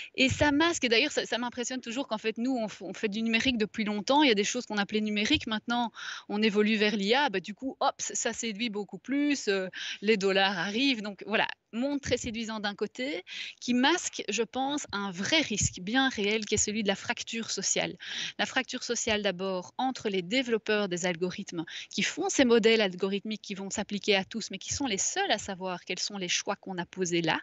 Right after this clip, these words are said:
quelles sont les données qu'on a utilisées là, les seuls à savoir, c'est un énorme pouvoir. Et puis par ailleurs,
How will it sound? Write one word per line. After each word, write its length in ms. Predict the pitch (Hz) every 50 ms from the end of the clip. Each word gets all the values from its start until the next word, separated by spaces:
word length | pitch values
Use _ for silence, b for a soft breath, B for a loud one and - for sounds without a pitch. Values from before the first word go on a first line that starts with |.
| B B B B B B B
quelles 160 | - 196 185 -
sont 140 | - 196
les 140 | 190 180 175
données 400 | 170 165 190 180 185 175 175 208
qu'on 180 | - - 214 190
a 80 | 175
utilisées 480 | 180 175 - - 185 175 170 160 165 175
là, 160 | 175 - - -
les 140 | - 226 240
seuls 460 | - - - - 214 208 262 294 285
à 80 | 233 -
savoir, 440 | - 185 170 151 170 175 214 - -
c'est 100 | - 165
un 200 | 147 156 170 185
énorme 480 | 254 311 311 285 277 - - 196 196
pouvoir. 540 | 185 - 180 175 165 156 165 165 196 254 330 - - B B B B B B B B
Et 60 | -
puis 160 | - - 311 320
par 200 | - 233 220 185
ailleurs, 500 | 175 170 170 233 294 320 277 214 202 B